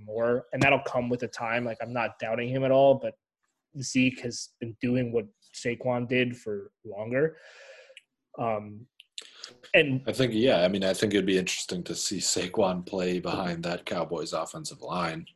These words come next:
Speaker 1: No, that's, that, that's true. That's definitely true. Like I said, I just, you know, and, and Saquon will have the numbers if he's healthy and he's playing. Um, and then also with Christian McCaffrey,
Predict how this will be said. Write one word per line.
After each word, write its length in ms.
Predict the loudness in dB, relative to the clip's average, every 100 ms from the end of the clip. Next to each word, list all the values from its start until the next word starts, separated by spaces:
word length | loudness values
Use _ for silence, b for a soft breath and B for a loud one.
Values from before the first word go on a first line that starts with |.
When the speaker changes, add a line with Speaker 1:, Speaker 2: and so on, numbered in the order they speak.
| _ _ b b b b b 2
Speaker 1:
No, 120 | 4
that's, 180 | 4 4
that, 180 | 2
that's 200 | 2 -2
true. 240 | -4 -8 -8 _ -14
That's 160 | -8
definitely 300 | -6 -6 -8
true. 260 | -12 -12 -14 -16 -8 2
Like 100 | 4
I 60 |
said, 200 | 4 4
I 100 | 4
just, 360 | 4 0 -4 -10 _ _ -14
you 140 | -10 -4
know, 180 | -6 0
and, 180 | 2 6 6
and 140 | 6
Saquon 340 | 6 6 8 8
will 100 | 6
have 280 | 6 6
the 80 | 4
numbers 460 | 0 0 0 -6 -8 -12
if 100 | -10
he's 140 | -4
healthy 280 | 0 0 -2
and 80 | -12
he's 100 | -12
playing. 440 | -4 -4 -4 -10 -20 B B B -14 -14 -18
Um, 480 | -18 -18 _ -16 -16 _ -20 -20 -20 _ _ _ -4 2
and 100 | 6
then 80 |
also 240 | 6 6 8
with 260 | 6 6 0
Christian 440 | -2 -2 -6 -2
McCaffrey, 540 | 0 0 0 2 0